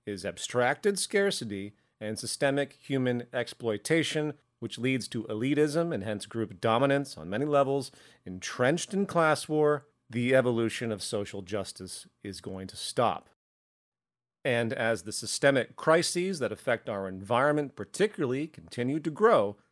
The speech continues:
that social justice progress will in fact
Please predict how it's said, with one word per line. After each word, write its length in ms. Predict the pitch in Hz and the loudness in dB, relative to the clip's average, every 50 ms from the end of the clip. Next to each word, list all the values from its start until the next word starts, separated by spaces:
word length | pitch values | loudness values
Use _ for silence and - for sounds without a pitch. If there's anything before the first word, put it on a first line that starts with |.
| _ _ _ _ _ _ _ _ - _ | _ _ _ _ _ _ _ _ -20 _
that 340 | - 123 127 139 147 - - _ _ _ | -2 0 0 0 -2 -4 -12 _ _ _
social 440 | - - - 139 139 - - 131 | -12 -2 0 0 0 0 -4 -8
justice 460 | 117 107 127 131 123 - - 113 98 - | -4 2 2 2 2 2 -2 -8 -8 -8
progress 640 | - - 143 135 131 113 120 117 113 107 - - - _ _ _ | -4 2 4 4 4 4 4 2 2 2 -2 -10 -14 _ _ _
will 160 | - 120 113 110 | -6 -2 -2 0
in 100 | 107 104 | -2 -2
fact 400 | - - 113 101 101 98 - | 0 0 0 0 0 -2 -6